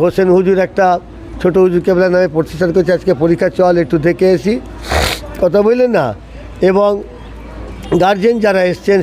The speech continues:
শিক্ষক শিক্ষিকা যারা আসছেন, আমি প্রত্যেকের জন্য ব্যবস্থা করেছি। আপনারা মিডিয়া ভাইয়েরা এসছেন, আপনাদের জন্য ব্যবস্থা করেছি। কেন?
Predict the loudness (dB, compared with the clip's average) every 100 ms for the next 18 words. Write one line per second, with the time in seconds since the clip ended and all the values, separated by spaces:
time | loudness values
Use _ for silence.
0 | 0 -2 0 0 0 -2 0 0 2 2
1 | 2 0 0 0 0 -4 -16 -14 -10 -4
2 | 0 0 0 -2 0 0 0 0 2 2
3 | 2 0 0 -2 -2 -2 -4 -4 -6 -8
4 | -14 -14 -12 -8 -2 -2 2 2 2 2
5 | 2 2 2 0 2 0 0 -2 -2 -2
6 | -12 -18 -8 -4 -2 0 2 2 2 2
7 | 2 2 0 -2 0 0 0 0 -2 -4
8 | -6 -12 -12 -4 0 2